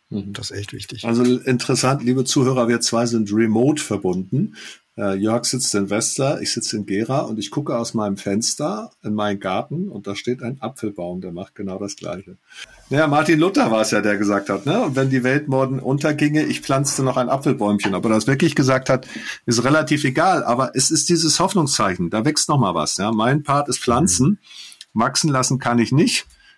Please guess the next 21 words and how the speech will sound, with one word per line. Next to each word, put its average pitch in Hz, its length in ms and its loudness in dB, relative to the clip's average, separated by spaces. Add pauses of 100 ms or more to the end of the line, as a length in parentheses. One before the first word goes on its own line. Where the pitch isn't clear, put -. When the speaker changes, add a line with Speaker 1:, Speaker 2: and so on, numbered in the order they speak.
(140)
Speaker 1:
ernten 120 340 0
kann 110 180 2
ich 107 100 0
dann 101 180 0
vielleicht 95 360 -2
wieder 131 380 2
und 120 220 -4
der 113 160 2
Rest 135 220 2
dazwischen 123 380 0
ist 101 140 0
Gottes - 340 -2
Teil 85 300 -2
und 92 180 -6
den, 101 300 0
ich 135 160 2
mach 123 160 2
meinen 151 340 4
Teil 160 320 2
immer, 147 420 2 (600)
egal, 120 600 2